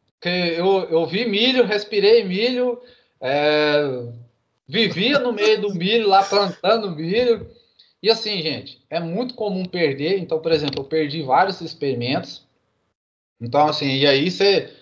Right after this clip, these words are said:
você aprende com aquilo e, e vai para o que interessa. E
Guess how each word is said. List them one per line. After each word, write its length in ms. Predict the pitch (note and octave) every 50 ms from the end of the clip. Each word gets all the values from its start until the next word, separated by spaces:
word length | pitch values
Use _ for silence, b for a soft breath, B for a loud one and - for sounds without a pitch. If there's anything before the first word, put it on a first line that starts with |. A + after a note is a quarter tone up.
| B B -
você 160 | - - F3
aprende 440 | E3 D#3 - - D#3+ F3+ G3 - -
com 140 | F#3+ F3
aquilo 580 | D#3 C#3+ - - C3+ D3 F3+ G#3 A#3 B3 B3 B3
e, 320 | B3 A#3 G#3+ F#3 F#3 F3+
e 40 | F3
vai 320 | - - D3+ D#3 F#3 F#3+ -
para 80 | F3
o 100 | E3 -
que 100 | - -
interessa. 960 | F3 E3 E3 F3 D#3+ C#3+ C3 C3 D3 E3+ G3 A#3+ - - A3+ A3+ A3 A3+ b b b b b b b b b b _ _ _ -
E 500 | B2+ C#3 C#3 C#3+ C#3 C3+ C3+ C3 B2